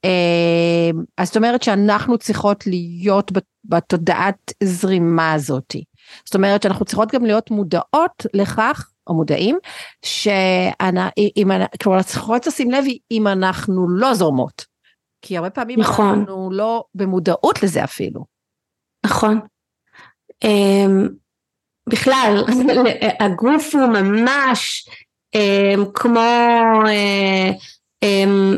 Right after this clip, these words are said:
Speaker 2: מ-, מסמן לנו בכל רגע נתון, נעים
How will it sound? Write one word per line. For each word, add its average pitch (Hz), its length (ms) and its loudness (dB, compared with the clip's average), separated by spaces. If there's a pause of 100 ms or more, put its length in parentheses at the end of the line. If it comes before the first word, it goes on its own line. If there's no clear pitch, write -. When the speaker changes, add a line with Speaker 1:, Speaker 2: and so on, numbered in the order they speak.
(100)
Speaker 2:
מ-, 226 400 2
מסמן 233 640 0 (100)
לנו 196 220 2
בכל 302 440 0
רגע 277 180 2
נתון, 320 520 2 (520)
נעים 302 400 0